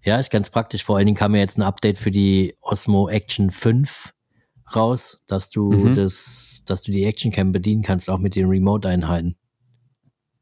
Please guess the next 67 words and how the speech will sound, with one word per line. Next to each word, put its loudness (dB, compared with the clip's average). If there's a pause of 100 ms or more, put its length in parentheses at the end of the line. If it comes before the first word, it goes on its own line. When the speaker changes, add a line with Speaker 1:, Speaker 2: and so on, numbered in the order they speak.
(140)
Speaker 2:
Okay, -2
krass. -4 (160)
Aber 0
das 2
Speaker 1:
Also 4
Speaker 2:
ist -2
diese 2 (160)
Konnektivität, 2
von, -2 (100)
wo 2
Speaker 1:
Ja. 4
Speaker 2:
wir 4
schon 0
gesagt 0
haben, 0
ey, 0
wenn 2
die 0
so 0
ein 2
Ding 2
rausbringen, 0 (240)
haben, -2
gibt's -4
da 0
eigentlich 2
schon 0
irgendein 0
Update -2
zu 0 (100)
Drohnen 2
oder 2
sowas, 0
dass -4
da 0
Speaker 1:
Nee, 4
Speaker 2:
Drohnen 2
Speaker 1:
da 0
Speaker 2:
irgendwie 4
Speaker 1:
noch 4
nicht. 2
Speaker 2:
followen 0
können 0
oder 0
dass -4
Speaker 1:
Da 2
Speaker 2:
du 4
da 4
Speaker 1:
noch 4
Speaker 2:
irgendwie 2
Speaker 1:
nicht. 0
Speaker 2:
was -4
steuern -2
Speaker 1:
Aber 2
ich, 2
Speaker 2:
kannst? -4
Speaker 1:
ich -4
muss 2
mal 2
ausprobieren, 0
wie 0
das -4
denn -2
ist -4
mit 0
einem 0
Video, 2